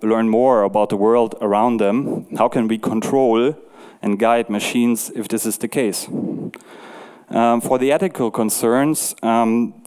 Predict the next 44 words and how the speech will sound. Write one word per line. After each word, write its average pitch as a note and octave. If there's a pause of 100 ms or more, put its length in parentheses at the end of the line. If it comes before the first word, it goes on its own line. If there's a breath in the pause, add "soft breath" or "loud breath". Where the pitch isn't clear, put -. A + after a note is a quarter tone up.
(100)
if C3+
A C3
I C3+
is D3
programmed C#3
to C3
do C3
something B2
devastating, G2+
and A2 (100)
here A#2+
I A#2
wanna A2
reference A2
autonomous A2
weapons, C3 (720 loud breath)
these A2+
are A2
A G#2+
I G#2+
systems, C3 (460)
in A2+
the G#2+
end, A#2
programmed A2+
to A2
kill. F2+ (840 loud breath)
Um, B2
in A#2+
the A#2+
wrong D3
hands, C#3 (160)
this A#2+
is A2+
very A2+
bad A2
news. A2 (280)
Um, A#2
moreover, C3+
an A#2+
A A#2
I A#2
arms C3+
race B2